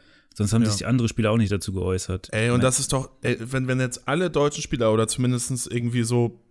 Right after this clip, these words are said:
Speaker 2: zehn oder so oder fünf
Speaker 1: Ja.
Speaker 2: gesagt hätten, hey, wir sehen das genauso und, äh, Mesut muss bei uns im Team bleiben und sowas, keine Ahnung. Ähm, und das ist irg-, und auf ihn alles abzuwälzen, es geht halt nicht. Äh, ob das jetzt Rassismus ist oder was auch immer, ist auch egal. Aber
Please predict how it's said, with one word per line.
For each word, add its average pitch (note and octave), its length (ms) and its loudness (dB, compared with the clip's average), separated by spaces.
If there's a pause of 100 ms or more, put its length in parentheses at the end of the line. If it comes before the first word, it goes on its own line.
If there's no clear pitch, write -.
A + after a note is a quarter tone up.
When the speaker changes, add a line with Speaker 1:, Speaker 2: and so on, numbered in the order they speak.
(200)
Speaker 2:
zehn B2+ 400 2
oder G#2 240 4
so F#2 220 -4
oder F#2 180 0
fünf C3 360 2
Speaker 1:
Ja. A2 200 0 (220)
Speaker 2:
gesagt B2 300 0
hätten, A#2+ 160 -2
hey, B2+ 280 0
wir B2 80 -8
sehen A#2+ 160 0
das A#2 160 -4
genauso C3 580 -2
und, A2 420 -6
äh, A2 160 -2
Mesut A#2+ 340 0
muss G#2+ 180 -6
bei - 120 -12
uns G#2+ 280 -6
im G2+ 140 -8
Team A2 240 -6
bleiben A#2+ 420 0
und B2 80 -4
sowas, A2+ 300 -4
keine G2+ 240 -6
Ahnung. A#2+ 320 -4 (420)
Ähm, G#2 340 -2 (200)
und G2+ 200 -6
das G2+ 160 -4
ist G#2+ 140 -8
irg-, G#2 300 -6
und F#2+ 240 -4
auf G2+ 180 -12
ihn B2+ 140 -2
alles A2 240 -4
abzuwälzen, A#2+ 840 -4 (180)
es - 140 -16
geht B2 240 -4
halt B2+ 180 0
nicht. B2+ 320 -4 (500)
Äh, G#2 320 0
ob - 160 -8
das G#2+ 100 -6
jetzt A2+ 180 -8
Rassismus B2+ 520 -4
ist A#2+ 200 -6
oder G#2 200 -2
was G#2 160 -6
auch - 80 -8
immer, A2 180 -4
ist G#2+ 100 -6
auch A2 120 -8
egal. G2+ 440 0
Aber G#2 420 -2